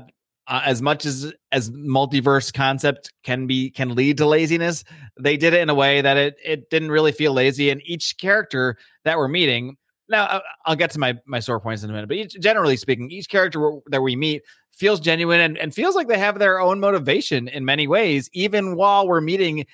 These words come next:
In this case, I think there was something like two hundred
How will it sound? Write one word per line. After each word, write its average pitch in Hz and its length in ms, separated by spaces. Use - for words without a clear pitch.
In 165 140
this 202 160
case, 180 260
I 135 80
think 165 160
there 220 80
was 170 140
something 151 280
like 127 200
two 139 160
hundred 131 280